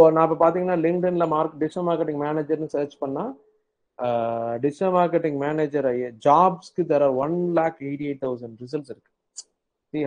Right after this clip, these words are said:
how it is. Okay, that's the o-, opening it has. So salaries பாத்தீங்கன்னா it's mentioned இங்க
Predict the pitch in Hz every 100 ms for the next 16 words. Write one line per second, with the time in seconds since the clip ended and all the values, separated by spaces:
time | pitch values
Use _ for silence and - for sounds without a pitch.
0 | 127 143 139 127 - _ _ _ _ _
1 | _ _ _ - 110 143 156 _ _ _
2 | _ 123 127 127 143 131 120 117 - 127
3 | 127 123 117 110 104 - _ 131 123 -
4 | 143 170 180 175 160 156 156 165 156 143
5 | - 135 143 147 131 131